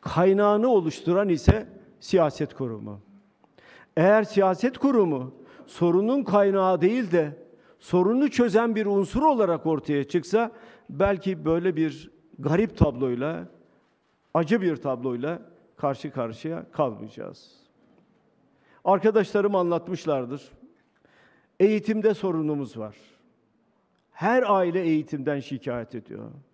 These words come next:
Ekonomide sorunumuz var. Aynı şekilde demokraside sorunumuz var. Dış politikada gerçekten sorunumuz var ve toplumsal barışımız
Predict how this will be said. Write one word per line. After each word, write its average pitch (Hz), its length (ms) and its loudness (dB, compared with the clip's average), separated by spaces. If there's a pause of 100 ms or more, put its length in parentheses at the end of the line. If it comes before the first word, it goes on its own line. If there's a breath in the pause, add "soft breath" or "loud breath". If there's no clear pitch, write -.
(420 soft breath)
Ekonomide 226 640 2
sorunumuz 147 680 -4
var. 107 200 -14 (1300 soft breath)
Aynı 226 300 2
şekilde 208 540 0
demokraside 175 680 -2
sorunumuz 117 600 -10
var. 113 380 -16 (640 soft breath)
Dış 208 220 0
politikada 214 920 -2 (380)
gerçekten 175 600 -4
sorunumuz 127 640 -6
var 170 180 -4 (760)
ve 170 380 -4
toplumsal 160 640 -6
barışımız 131 680 -10